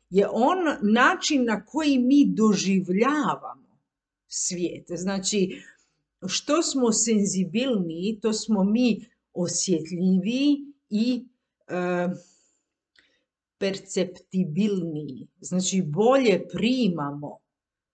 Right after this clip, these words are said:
informacije sa strane, bilo vidljive, bilo nevidljive. E, to je dio nas koji ne možemo mijenjati, temperament i senzibilitet.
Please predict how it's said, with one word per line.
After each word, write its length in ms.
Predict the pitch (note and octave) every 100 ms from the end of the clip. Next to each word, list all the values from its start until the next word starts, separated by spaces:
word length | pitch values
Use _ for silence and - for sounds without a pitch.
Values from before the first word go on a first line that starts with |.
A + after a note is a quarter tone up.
| _ _ _ _ _ _ -
informacije 1120 | F3 D3+ - E3 E3 F3 F#3+ D#3+ D3 D#3 D#3
sa 220 | D#3 D3+
strane, 680 | D3+ - D#3+ D#3+ D#3+ D3 D#3
bilo 320 | D3+ F#3+ G3+
vidljive, 520 | E3+ F#3+ F3+ E3+ D#3
bilo 320 | D3 E3+ E3+ E3
nevidljive. 640 | D#3+ D#3 E3 D3+ - D3 - - - _
E, 320 | E3+ E3 E3 -
to 160 | A#3+
je 240 | C#4 A#3+ F3+
dio 440 | D#3+ A3+ C4 G#3+
nas 720 | F#3+ G#3+ G#3 E3 E3+ - -
koji 380 | - F#3+ G3 F3+
ne 200 | E3+ E3+
možemo 520 | E3+ F#3 F3+ F3+ E3+
mijenjati, 560 | E3+ D#3+ D#3 D3 D3 E3
temperament 680 | - D#3 E3+ D#3 F3 F#3+
i 40 | F3+
senzibilitet. 1080 | F3+ E3 D3 D3 D3 D3 D3 C#3+ C#3 _